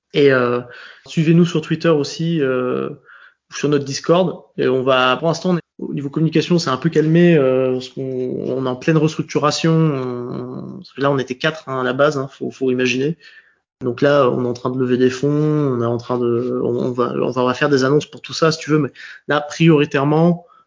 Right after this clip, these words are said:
bon, déjà, c'est de livrer nos, nos premiers batchs, mais ça, on, on va pouvoir le faire, mais voir la suite, c'est, et pour ça, il va falloir déjà qu'on monte en, en taille, quoi, que, que l'entreprise grossisse, qu'il y ait plus de monde, qu'on puisse déléguer plus de choses, parce que là, ça devient trop complexe pour nous, euh.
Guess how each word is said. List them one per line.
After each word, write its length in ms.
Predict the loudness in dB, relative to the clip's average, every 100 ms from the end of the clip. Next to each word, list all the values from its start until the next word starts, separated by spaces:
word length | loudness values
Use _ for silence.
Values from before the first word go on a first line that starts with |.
| _
bon, 100 | -4
déjà, 240 | 0 2 2
c'est 160 | 0
de 40 | -6
livrer 360 | -2 2 2
nos, 180 | 2 -4 -10 -10
nos 140 | -8
premiers 320 | -8 -6 -4 0
batchs, 400 | 0 0 -2 -6
mais 60 |
ça, 240 | -2 0 0
on, 200 | -2 -4
on 20 |
va 100 | -4
pouvoir 240 | -4 -4
le 60 | -2
faire, 240 | 2 2
mais 100 | 2
voir 340 | 0 -4 -2 0
la 100 | 0
suite, 420 | 0 -2 -2 -10 _ _ -20
c'est, 340 | -8 -4 0
et 280 | 2 4 2
pour 180 | -2 0
ça, 140 | 2
il 40 | 2
va 60 |
falloir 360 | 0 -2 -2 -2
déjà 240 | -2 -2
qu'on 280 | -2 -6 -6
monte 280 | -4 -4 -4
en, 480 | -6 -6 -8 -10 -10
en 40 |
taille, 280 | -4 -6 -4
quoi, 140 | -10 -12 -20 -12
que, 80 | -8
que 120 | -6
l'entreprise 440 | -6 -6 -6 -4
grossisse, 440 | -2 -2 -2 -2 -4
qu'il 80 | -8
y 40 |
ait 20 |
plus 160 | -10 -4
de 100 | 0
monde, 360 | 4 4 2 -2 -20 -20 -20 _
qu'on 120 | -10 -8
puisse 200 | -4 -2
déléguer 320 | 0 2 0
plus 200 | -2 -4
de 80 | -2
choses, 320 | 4 4 4
parce 160 | -2
que 80 | -2
là, 260 | 2 2 2
ça 140 | -2
devient 500 | -6 -2 0 0 -2 -6
trop 180 | -14 -16
complexe 340 | -8 -2 -2
pour 160 | -2 -6
nous, 280 | 0 2 2
euh. 280 | 0 -4